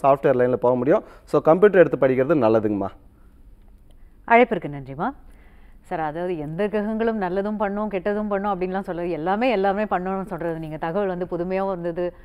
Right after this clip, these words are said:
Speaker 2: ரொம்ப அருமையாவும் இருந்தது. வந்து பகிர்ந்து கொண்டமைக்கு மிக்க நன்றி சார். வணக்கம்.
Speaker 1: நன்றிங்க மேம், நன்றி. வாழ்க வளமுடன்.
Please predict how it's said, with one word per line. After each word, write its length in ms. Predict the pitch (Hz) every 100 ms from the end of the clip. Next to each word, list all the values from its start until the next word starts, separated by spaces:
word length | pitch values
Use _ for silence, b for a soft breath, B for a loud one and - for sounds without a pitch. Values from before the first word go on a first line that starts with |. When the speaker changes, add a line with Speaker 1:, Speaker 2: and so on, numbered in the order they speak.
| b
Speaker 2:
ரொம்ப 240 | 165 175 160
அருமையாவும் 300 | 175 180 175
இருந்தது. 300 | 151 147 151
வந்து 200 | 165 185
பகிர்ந்து 300 | 165 185 180
கொண்டமைக்கு 420 | 160 156 160 165
மிக்க 220 | 165 196
நன்றி 280 | 156 139 147
சார். 200 | - 139
வணக்கம். 340 | 151 143 - - -
Speaker 1:
நன்றிங்க 340 | 123 127 120 101
மேம், 100 | 98
நன்றி. 220 | 110 107
வாழ்க 400 | 101 113 135 139
வளமுடன். 420 | 110 98 92 92